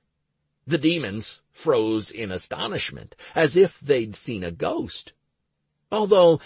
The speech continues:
I suppose you couldn't scare these creatures with any old ghost.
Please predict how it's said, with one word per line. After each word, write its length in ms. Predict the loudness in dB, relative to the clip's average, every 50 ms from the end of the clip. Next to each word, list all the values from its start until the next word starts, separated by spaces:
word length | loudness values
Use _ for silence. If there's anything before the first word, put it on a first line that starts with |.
| -10 -10
I 80 | -6 -6
suppose 440 | -4 -4 -6 -6 -4 -4 -4 -4 -4
you 100 | -8 -8
couldn't 320 | -6 -6 -6 -6 -6 -10
scare 400 | -12 -12 -8 -6 -4 -4 -4 -6
these 300 | -8 -10 -10 -12 -12 -14
creatures 560 | -12 -8 -8 -8 -8 -8 -12 -12 -12 -14 -14
with 320 | -12 -12 -12 -12 _ _ -6
any 260 | -6 -6 -6 -8 -12
old 320 | -14 -14 -14 -16 -16 -10
ghost. 560 | -2 0 2 4 4 2 0 -4 -8 -8 -12